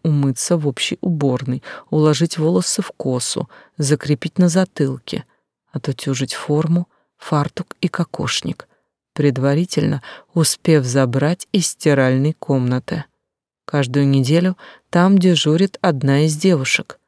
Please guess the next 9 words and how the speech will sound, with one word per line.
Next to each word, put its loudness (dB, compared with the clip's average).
После 2
двенадцати 0
дня 0
мы 4
занимаемся 2
уборкой, -4
стиркой, 0
глажкой, 0
садом. 0